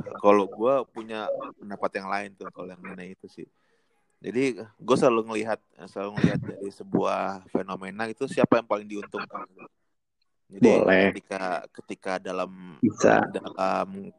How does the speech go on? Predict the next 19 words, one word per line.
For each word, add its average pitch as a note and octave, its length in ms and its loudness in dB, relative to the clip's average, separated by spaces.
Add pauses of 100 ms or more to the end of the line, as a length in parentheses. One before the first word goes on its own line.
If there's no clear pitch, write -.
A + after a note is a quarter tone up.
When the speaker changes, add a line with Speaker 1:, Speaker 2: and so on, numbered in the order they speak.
(140)
Speaker 1:
kondisi G2 320 0
apapun G2+ 480 2
sih, - 160 -20
politik F2+ 560 -10
Speaker 2:
Hmm. A2 320 12
Speaker 1:
maupun G#2+ 80 -6 (720)
sosial. F#2+ 640 -14
Ini A2 80 -16
karena F#2+ 240 -6
kalau F#2+ 240 -2
dalam F#2+ 320 -4 (320)
ini, C#3 320 -8 (160)
gitu, F#2 320 -14
gua A#2+ 160 -2
ngelihat B2+ 480 0
gitu, F#2+ 160 -6 (720)
yang G#2 160 -2
Speaker 2:
Hmm. D3 80 10
Speaker 1:
paling C3+ 240 10